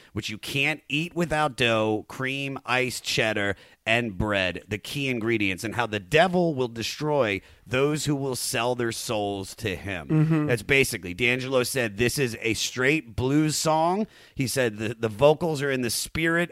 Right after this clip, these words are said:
Speaker 1: of a chain gang," and you can hear
Speaker 2: Mm.
Speaker 1: that in the chorus, and he says, "Or have the feel of slaves."
Speaker 2: Mm-hmm.
Speaker 1: He said, "The field slaves were in the field picking whatever the fuck master had us picking,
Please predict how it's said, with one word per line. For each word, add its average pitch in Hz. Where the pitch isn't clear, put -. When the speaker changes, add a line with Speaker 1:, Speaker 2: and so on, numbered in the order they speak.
Speaker 1:
of 139
a 139
chain 147
gang," 170
and 127
you 123
can 123
hear 151
Speaker 2:
Mm. 175
Speaker 1:
that 160
in 170
the 185
chorus, 123
and 123
he 120
says, 120
"Or 135
have 135
the 123
feel 135
of 113
slaves." 107
Speaker 2:
Mm-hmm. 156
Speaker 1:
He 127
said, 107
"The 104
field 151
slaves 139
were 117
in 135
the 135
field 151
picking 139
whatever 127
the 120
fuck 135
master 123
had 123
us 107
picking, 170